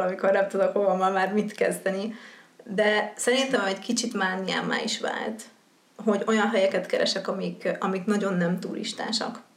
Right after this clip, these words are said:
Nyilván háborús vezetbe vagy, vagy nagyon veszélyes helyre nem mennék csak azért, hogy elmenjek egy olyan helyre, ahol nincs senki más, de,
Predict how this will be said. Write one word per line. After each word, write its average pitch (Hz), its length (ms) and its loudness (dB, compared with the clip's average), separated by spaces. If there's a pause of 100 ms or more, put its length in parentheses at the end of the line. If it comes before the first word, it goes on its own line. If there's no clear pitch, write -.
Nyilván 220 300 6
háborús 220 340 2
vezetbe 190 380 0
vagy, - 400 -2
vagy 180 120 -2
nagyon 190 220 -2
veszélyes 175 380 2
helyre 233 220 2
nem 190 160 0
mennék 175 400 0
csak - 320 -2
azért, 190 300 2
hogy - 100 -8
elmenjek 180 380 0
egy 165 100 2
olyan - 180 0
helyre, - 220 -2
ahol 208 240 -2
nincs 185 180 -6
senki 196 240 -8
más, - 340 -2
de, 185 380 0